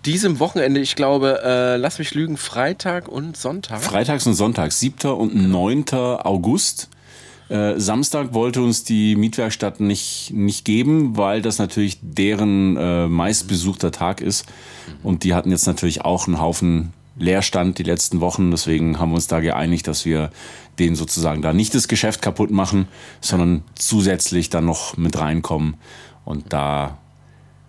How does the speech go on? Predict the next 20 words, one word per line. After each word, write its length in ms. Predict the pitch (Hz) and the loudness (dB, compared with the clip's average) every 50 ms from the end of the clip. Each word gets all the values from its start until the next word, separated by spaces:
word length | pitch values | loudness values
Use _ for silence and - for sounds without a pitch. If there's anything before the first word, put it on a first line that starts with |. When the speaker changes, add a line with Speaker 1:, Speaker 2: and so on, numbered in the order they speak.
| - - - - | -20 -20 -10 -4
Speaker 2:
ja, 180 | 240 - 226 160 | -2 0 2 2
haben 120 | 117 113 | 2 2
wir 80 | 117 90 | 2 2
auch 120 | 117 - | 0 0
drei 180 | - - 117 110 | -2 -2 -2 0
Hebebühnen, 680 | 123 147 156 160 143 135 135 131 135 139 139 147 143 - - - _ _ _ - - - _ - - - - _ _ | 2 2 2 2 2 4 4 4 6 4 4 2 0 -2 -8 -18 _ _ _ -20 -20 -20 _ -20 -20 -20 -20 _ _
also 200 | 117 113 101 98 | -2 0 2 2
auch 100 | 92 98 | 0 0
Speaker 1:
Cool. 80 | 104 110 | 0 -2
Speaker 2:
begrenzt, 540 | 104 80 85 92 95 123 165 - - - - | -2 -2 0 0 0 2 0 0 -2 -4 -2
äh, 20 | 82 | 0
also 440 | 98 104 131 151 - - 104 98 92 | 0 0 0 -2 -4 -4 -4 -4 -4
Speaker 1:
Mhm. 20 | |
Speaker 2:
Zuschauertickets 720 | - - 127 123 127 131 123 120 117 - 127 123 135 113 - - | -2 -2 -2 0 0 0 0 0 0 -2 -2 -2 -2 -4 -4 -4
gibt's 200 | 120 - - - | -4 -4 -4 -2
dieses 380 | - 117 117 120 117 - - | -2 0 0 0 0 0 0
Mal, 240 | 117 104 104 110 113 | 0 0 0 0 0
haben 140 | 110 107 104 | 0 2 2
wir 100 | 104 98 | 2 0
beschlossen, 800 | 95 - - - 101 - - 113 107 107 - 117 110 107 104 | -2 -4 -4 -4 -4 -2 0 0 0 0 2 2 2 2 0